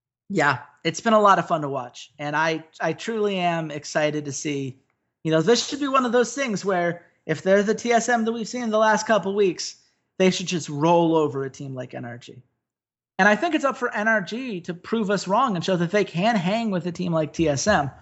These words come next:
I don't particularly see it because I see Hauntzer versus Quas and I start salivating if I'm a T S M fan, but you never know.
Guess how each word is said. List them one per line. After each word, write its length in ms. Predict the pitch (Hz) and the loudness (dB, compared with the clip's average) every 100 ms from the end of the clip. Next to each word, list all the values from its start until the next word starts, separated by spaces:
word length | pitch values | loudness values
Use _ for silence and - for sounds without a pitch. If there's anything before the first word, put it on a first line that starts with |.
| - - - | -20 -8 4
I 120 | 381 | 6
don't 200 | 349 262 | 8 4
particularly 520 | 220 254 247 185 156 | -4 -6 -6 -8 -10
see 340 | 123 - 302 196 | -12 -6 -2 -2
it 220 | 185 - | -2 -4
because 260 | 180 175 | -4 0
I 120 | 180 190 | 2 2
see 220 | 226 175 | 0 -4
Hauntzer 440 | 180 202 214 190 | 0 0 0 -4
versus 360 | 165 165 165 143 | -2 -4 -4 -8
Quas 440 | - 208 175 - | 2 4 4 0
and 80 | 170 | -6
I 100 | 151 | -8
start 240 | 139 156 | -6 -8
salivating 640 | 139 - 190 226 143 - 143 | -6 0 2 2 0 -6 -14
if 140 | 151 | -14
I'm 120 | 160 139 | -14 -12
a 40 | |
T 160 | - 151 | -10 -10
S 160 | 151 | -8
M 160 | 143 151 | -10 -10
fan, 320 | 196 165 220 | -8 -4 0
but 300 | 269 277 - - - - - | 2 0 -4 -20 -20 -20 0
you 140 | 339 370 | 4 8
never 280 | 339 262 | 8 6
know. 300 | 202 139 160 | 4 2 0